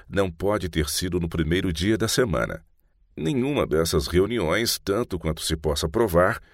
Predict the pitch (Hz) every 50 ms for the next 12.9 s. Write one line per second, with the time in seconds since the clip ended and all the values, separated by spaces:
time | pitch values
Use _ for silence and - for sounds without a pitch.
0 | - - - - - - - 165 - 175 - 82 98 107 110 - - 82 76 -
1 | - - 92 87 87 85 - 90 80 80 78 78 - 117 123 117 107 104 - 80
2 | 73 - - 98 95 82 - 82 87 95 104 101 87 69 67 - 50 - - 98
3 | 101 101 127 - - - - 90 - - 73 71 73 87 92 110 98 85 82 87
4 | 85 107 - - - - 78 82 - _ - - 117 123 120 - - 127 110 82
5 | 73 76 110 127 131 127 127 110 104 95 85 73 58 52 - - - 50 - -
6 | _ _ _ _ _ _ _ _ _ - _ _ _ - 120 131 143 147 143 143
7 | 123 98 120 131 123 - - - 123 127 120 117 120 127 120 120 117 117 95 80
8 | 95 107 107 117 117 - - 110 92 80 - 92 82 78 90 85 82 - 85 85
9 | 92 95 - - - 87 80 80 - - - 90 - - - 82 85 78 - 76
10 | 80 92 95 85 80 78 76 78 78 76 80 87 87 80 78 78 78 80 80 80
11 | 80 - - 107 - 78 78 87 101 98 - - 113 90 85 82 78 73 69 76
12 | 87 107 107 - 87 82 - - - 82 71 67 - - - - -